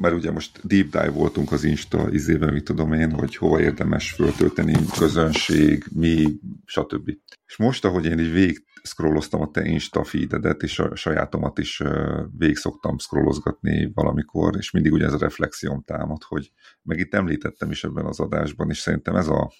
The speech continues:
nagyon fontos része, hogy ott közönség jön, közönség megy, meg mit tudom én,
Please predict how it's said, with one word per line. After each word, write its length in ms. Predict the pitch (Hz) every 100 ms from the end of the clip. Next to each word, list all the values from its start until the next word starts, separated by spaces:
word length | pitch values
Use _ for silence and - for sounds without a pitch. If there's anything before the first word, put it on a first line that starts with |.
| _ _ _ -
nagyon 200 | - 80
fontos 400 | 76 82 76 71
része, 200 | - 82
hogy 120 | 80
ott 100 | 87
közönség 580 | - 110 92 78 - 73
jön, 180 | 90 85
közönség 600 | - 78 80 - 80 73
megy, 340 | 76 95 90 78
meg 120 | -
mit 120 | 85
tudom 260 | - 98 92
én, 220 | 95 92